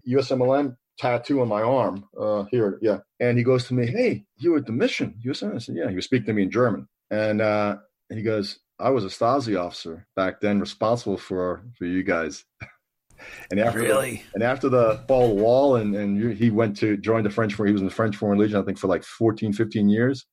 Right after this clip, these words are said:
Speaker 1: I mean, that was his job back then. But he was still
Speaker 2: Yeah.
Speaker 1: proud of the fact that he was a Stasi officer, still proud of the fact of his, why, why should I? I mean, that was his job. So now here we were, you know, talking about, you know, it's, it's, it's great. I think it's, it's, uh,
Speaker 2: Wow. Did you keep in touch with him? You guys Facebook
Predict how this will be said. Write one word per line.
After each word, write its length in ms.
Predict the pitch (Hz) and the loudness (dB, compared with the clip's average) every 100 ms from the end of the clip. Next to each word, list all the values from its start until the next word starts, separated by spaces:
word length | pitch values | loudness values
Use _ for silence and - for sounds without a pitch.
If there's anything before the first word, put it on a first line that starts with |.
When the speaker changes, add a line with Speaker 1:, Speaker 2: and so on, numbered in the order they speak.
| _ _ - | _ _ -14
Speaker 1:
I 40 | |
mean, 100 | 127 123 | -8 -2
that 140 | 147 | -2
was 120 | 156 | -2
his 120 | 165 | -4
job 280 | 135 196 196 | -2 0 0
back 160 | 110 82 | -2 -6
then. 240 | - 71 69 _ _ _ - | -12 -16 -18 _ _ _ -10
But 100 | 98 | -6
he 40 | |
was 100 | 95 | -6
still 260 | - 143 160 - | -2 -2 0 0
Speaker 2:
Yeah. 60 | 123 | 2
Speaker 1:
proud 360 | 143 190 254 | 4 2 -2
of 120 | 135 127 | -12 -12
the 60 | |
fact 380 | 117 131 139 180 | -2 0 0 -2
that 100 | 123 | -6
he 60 | 117 | -6
was 200 | 107 104 | -8 -8
a 40 | |
Stasi 440 | 120 113 110 101 | 0 0 0 -2
officer, 400 | 95 123 - - 277 | -2 -2 -6 -8 -8
still 280 | - 110 - _ | -4 -6 -6 _
proud 280 | - - 131 | 0 2 2
of 80 | 135 | -2
the 40 | |
fact 380 | - 139 143 - | 0 0 0 -6
of 80 | 110 | -12
his, 120 | 101 | -12
why, 300 | - 110 131 | -2 2 4
why 260 | 127 123 131 | 4 4 2
should 180 | 131 135 | 0 2
I? 160 | 135 | 2
I 40 | 135 | 4
mean, 160 | 143 | 2
that 120 | 139 143 | 0 0
was 120 | 143 | 0
his 140 | 151 | -4
job. 360 | - 165 226 - _ _ _ | 0 2 2 -2 _ _ _
So 140 | 131 | 2
now 220 | 131 147 | 4 4
here 180 | 143 165 | 4 4
we 80 | 156 | 6
were, 160 | 139 | 6
you 100 | 139 | 4
know, 120 | 127 123 | 2 2
talking 460 | 127 135 139 139 | 4 4 4 0
about, 400 | 135 123 127 120 - | 2 4 4 2 -4
you 100 | 135 | -4
know, 140 | 139 226 | 0 0
it's, 120 | 180 | 0
it's, 340 | 165 - - - | -4 -6 -16 -20
it's 140 | - | -10
great. 320 | - 214 - | -2 -2 0
I 80 | 90 | -2
think 240 | 117 147 | -2 0
it's, 320 | 120 104 - - | 0 -2 -6 -2
it's, 320 | 104 101 - | -2 -2 -2
uh, 300 | 104 101 98 101 | 2 4 2 0
Speaker 2:
Wow. 560 | 110 117 127 131 117 - | -2 -2 -2 -4 -8 -6
Did 60 | 123 | -4
you 60 | |
keep 160 | 120 143 | 0 -2
in 60 | 127 | 0
touch 220 | 135 131 | 0 0
with 100 | 165 | -4
him? 160 | 180 - - | -4 -8 -12
You 60 | |
guys 200 | - - | -6 -6
Facebook 160 | - | -2